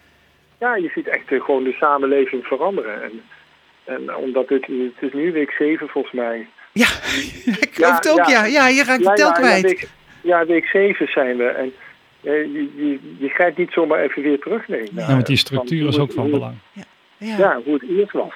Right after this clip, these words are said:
Speaker 3: Ja.
Speaker 2: Ja. Dit, interessant. Ik heb bijna de neiging om jou te vragen of we, eh, zeg maar, na de eerste week, eh, school, of de eerste anderhalve week, of we nog een keer terug mogen bellen om te horen hoe,
Speaker 1: Oh, dat
Speaker 2: hoe,
Speaker 1: mag.
Speaker 2: hoe dat gegaan is.
Speaker 1: Ja, dat mag zeker, Corine. Dat
Speaker 2: Ja.
Speaker 1: vind ik helemaal goed.
Speaker 3: Ik ben
Speaker 2: Ja.
Speaker 3: heel benieuwd.
Speaker 2: Dat gaan we doen.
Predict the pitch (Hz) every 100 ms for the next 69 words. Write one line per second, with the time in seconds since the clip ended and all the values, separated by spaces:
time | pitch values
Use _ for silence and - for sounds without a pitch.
0 | - _ _ - 139 135 - _ _ _
1 | _ - 180 - - - 233 - 180 302
2 | 320 - 220 233 214 196 208 214 226 233
3 | 233 233 233 226 214 226 226 240 220 -
4 | 226 220 220 220 220 220 226 220 233 208
5 | 208 208 208 226 247 226 226 226 226 214
6 | - 226 226 226 220 208 208 214 208 214
7 | 214 208 220 214 214 220 233 277 285 220
8 | 180 165 147 160 190 202 190 190 190 180
9 | 202 180 214 208 202 196 269 330 165 -
10 | - _ _ _ _ _ 147 143 127 -
11 | 143 139 143 147 143 113 117 120 - 147
12 | - 165 - 127 120 120 101 110 147 180
13 | 165 160 127 117 214 - 240 220 262 277